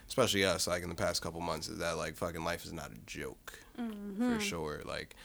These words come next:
Speaker 1: I can't, I joke around. I'm a very humorous person. I used to be very,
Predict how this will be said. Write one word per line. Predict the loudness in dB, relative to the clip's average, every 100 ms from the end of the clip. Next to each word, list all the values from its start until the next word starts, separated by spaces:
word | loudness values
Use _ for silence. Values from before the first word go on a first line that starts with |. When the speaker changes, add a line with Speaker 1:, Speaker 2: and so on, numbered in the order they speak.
| -18 0
Speaker 1:
I | 2 6
can't, | 6 6
I | 8 8
joke | 8 8 8
around. | 10 10 10
I'm | 6
a | 6
very | 8 6 6
humorous | 0 -2 -2
person. | -2 -2 0 2
I |
used | 4 4
to |
be | 2
very, | 4 4 4 2